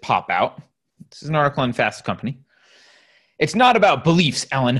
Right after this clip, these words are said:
Why DeGeneres' weak defense of George W. Bush is a denial of reality."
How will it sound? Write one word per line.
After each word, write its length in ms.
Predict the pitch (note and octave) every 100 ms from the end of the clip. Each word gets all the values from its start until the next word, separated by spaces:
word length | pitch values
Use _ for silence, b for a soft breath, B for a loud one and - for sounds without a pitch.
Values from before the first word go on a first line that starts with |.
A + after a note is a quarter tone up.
| -
Why 240 | G3+ G3
DeGeneres' 680 | G3 D#3 E3 D3+ C#3+ C#3 A2+
weak 260 | D#3+ A#3 -
defense 360 | D3 E3+ B2+
of 160 | A#2 A2+
George 240 | G3 E3+ -
W. 240 | C3 B2
Bush 240 | C3 D3
is 100 | A#2+
a 60 | A2
denial 560 | A2 F3+ C#4+ B3+ A#3+ F3+
of 140 | C3+
reality." 1080 | - - - - - - - - - -